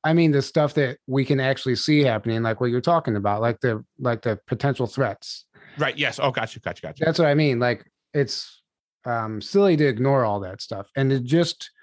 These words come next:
Speaker 1: tell ourselves, like, "Oh, the white hats have control of it all,"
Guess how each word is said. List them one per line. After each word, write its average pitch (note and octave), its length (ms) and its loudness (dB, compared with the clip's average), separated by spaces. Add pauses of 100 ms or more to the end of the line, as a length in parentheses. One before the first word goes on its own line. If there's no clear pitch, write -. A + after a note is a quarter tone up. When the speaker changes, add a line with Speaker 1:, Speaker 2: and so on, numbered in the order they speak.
(520)
Speaker 1:
tell F3 300 2
ourselves, B2 520 0
like, A#2 280 -2
"Oh, C#3 520 2
the A#2+ 80 -4
white B2 240 -2
hats B2+ 260 -2
have A#2 180 -2
control A#2 360 -2
of G2+ 60 -4
it G#2 100 0
all," F#2+ 240 -6